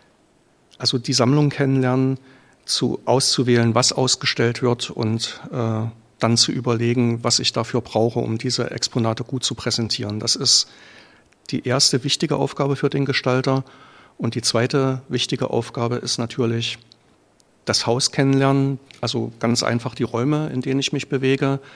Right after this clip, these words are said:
was da für Voraussetzungen vorgefunden werden, äh, wie ich mit den Räumen umgehen muss, gibt's von der Denkmalpflege besondere Ansprüche an das, was ich tue.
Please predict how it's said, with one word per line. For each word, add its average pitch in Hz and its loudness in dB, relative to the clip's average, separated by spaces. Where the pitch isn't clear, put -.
was - 0
da 117 2
für 117 -2
Voraussetzungen 127 0
vorgefunden 127 -2
werden, 120 0
äh, - -10
wie 120 -2
ich - -6
mit 117 0
den 117 2
Räumen 113 2
umgehen 139 2
muss, 131 0
gibt's - -4
von 113 0
der 110 -2
Denkmalpflege 123 0
besondere 117 0
Ansprüche 117 -2
an 110 -4
das, - 0
was 123 0
ich - -6
tue. 147 2